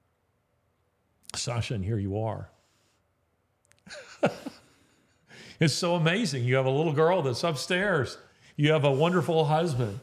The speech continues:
who is upstairs. You have a beautiful life. And I want to say this, Sasha is,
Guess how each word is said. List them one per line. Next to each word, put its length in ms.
who 160
is 140
upstairs. 800
You 160
have 160
a 60
beautiful 580
life. 480
And 160
I 160
want 240
to 60
say 200
this, 440
Sasha 760
is, 360